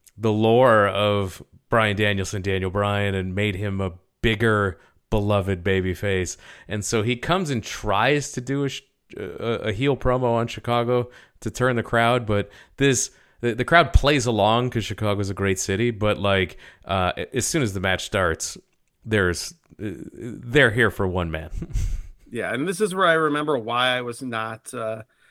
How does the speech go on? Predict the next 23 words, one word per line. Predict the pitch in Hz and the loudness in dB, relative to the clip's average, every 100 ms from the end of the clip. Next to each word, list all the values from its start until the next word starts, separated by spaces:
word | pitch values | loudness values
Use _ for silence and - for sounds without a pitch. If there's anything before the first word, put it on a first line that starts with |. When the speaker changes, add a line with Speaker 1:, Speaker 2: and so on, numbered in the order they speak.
| _ | _
Speaker 2:
watching | 143 170 208 202 | 4 6 4 4
W | 208 208 | 6 6
W | 208 208 214 | 4 4 0
E, | 220 | -2
even | 202 165 170 | -2 -2 -2
though | 165 | -2
guys | 156 160 160 147 | 2 2 2 0
like | 165 - | -4 0
Bryan | 160 156 | 0 0
Danielson | 156 156 165 160 156 | -2 -4 -4 -6 -6
and | 143 | -6
C | 156 | -4
M | 151 | -4
Punk | 147 156 151 | -2 -6 -4
were, | 139 131 | -6 -4
were, | 127 120 117 - _ _ _ _ _ | -2 -2 -2 -8 _ _ _ _ _
uh, | 107 98 - | -12 -12 -8
featured | 165 170 185 | -6 -2 -2
heavily. | 170 180 175 | 2 2 2
It | 160 | 0
was | 131 | -2
because | 123 123 139 139 | -4 0 2 2
of | 143 127 | 2 -2